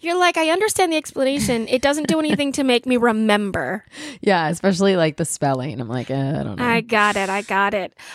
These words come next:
Speaker 1: All right. Um, here's a thought from one of our bays. How about
Speaker 2: Oh,
Speaker 1: that?
Speaker 2: tell me, bae.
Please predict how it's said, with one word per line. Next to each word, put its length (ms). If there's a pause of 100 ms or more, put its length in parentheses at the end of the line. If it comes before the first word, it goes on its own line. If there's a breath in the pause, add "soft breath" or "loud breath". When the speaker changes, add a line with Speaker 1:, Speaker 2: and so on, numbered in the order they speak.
(140 loud breath)
Speaker 1:
All 80
right. 320
Um, 220
here's 360
a 40
thought 340
from 180
one 140
of 100
our 140
bays. 680 (120)
How 120
about 180
Speaker 2:
Oh, 40
Speaker 1:
that? 240
Speaker 2:
tell 120
me, 140
bae. 520